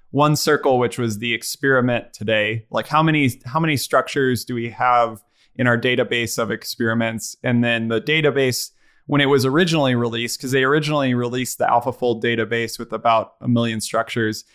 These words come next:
and then they have kind of the circle of AlphaFold database today, and the scale just sort of, like,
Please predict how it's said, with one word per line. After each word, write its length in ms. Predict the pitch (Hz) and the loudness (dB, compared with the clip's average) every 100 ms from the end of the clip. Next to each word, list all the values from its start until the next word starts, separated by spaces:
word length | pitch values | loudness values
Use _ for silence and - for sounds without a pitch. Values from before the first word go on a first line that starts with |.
| _ - | _ -4
and 120 | 139 | 0
then 120 | 151 | 2
they 140 | 151 131 | 2 2
have 280 | 131 131 - | 2 0 0
kind 180 | 131 | -2
of 120 | 123 113 | 0 -2
the 80 | |
circle 580 | 110 139 123 135 120 - | -2 -2 -2 2 2 2
of 320 | 117 113 104 _ _ _ _ - | 0 0 -6 _ _ _ _ -4
AlphaFold 580 | 127 120 120 - 123 113 | 0 0 0 0 0 0
database 520 | 123 120 113 113 - | -2 -2 -2 -4 -6
today, 340 | 113 123 120 117 | -2 0 2 0
and 220 | 113 107 _ _ - | -2 -8 _ _ -8
the 100 | 120 | -6
scale 540 | - - 151 143 131 | -4 0 2 4 4
just 420 | 117 135 120 - _ _ _ - | 2 -2 -4 -6 _ _ _ -8
sort 260 | - 131 | -2 2
of, 160 | 120 101 | 2 0
like, 420 | 120 113 110 - | 0 0 -2 -14